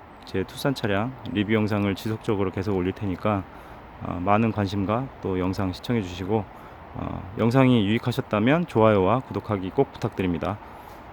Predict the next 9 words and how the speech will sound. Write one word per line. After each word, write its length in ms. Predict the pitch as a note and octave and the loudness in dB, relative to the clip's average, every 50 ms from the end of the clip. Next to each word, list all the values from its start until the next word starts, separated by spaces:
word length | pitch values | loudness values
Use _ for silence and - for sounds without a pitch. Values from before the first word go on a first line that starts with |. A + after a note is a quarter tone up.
| - - - | -18 -8 -2
그러면 340 | - G#2+ G#2+ A#2+ C#3 D#3+ D#3+ | 0 2 4 4 2 2 0
저는 380 | - - A2 G#2 A#2+ D3 E3+ E3 | -2 -2 0 2 2 2 0 -2
다음 260 | - - G#2+ G#2+ A2 A2+ | 0 2 4 4 6 4
영상에서 340 | G#2 G2 G#2+ G#2 G#2 A2+ | 2 2 0 -2 -2 0
뵙겠습니다. 600 | A#2 G#2 - G2 F#2 - F#2+ F2 D#2+ E2+ E2 D#2+ D#2+ - - - - - | -2 -2 -2 -2 -4 -2 -4 -4 -2 -2 -4 -4 -6 -10 -14 -16 -2 2
오늘 140 | A2+ B2 A#2+ | 4 4 4
시청해주셔서 540 | - - - D#3 D3 B2 A2+ A2 G2+ C3 B2+ | 2 0 0 0 2 2 2 2 2 0 0
대단히 340 | - G2+ F#2 G#2 G#2 A#2+ | 0 -2 0 2 0 2
감사합니다. 580 | A2+ A2 F#2+ F2+ G#2 F#2+ F#2 F2 E2+ G2 G#2+ | 0 0 -2 0 0 0 0 0 2 2 0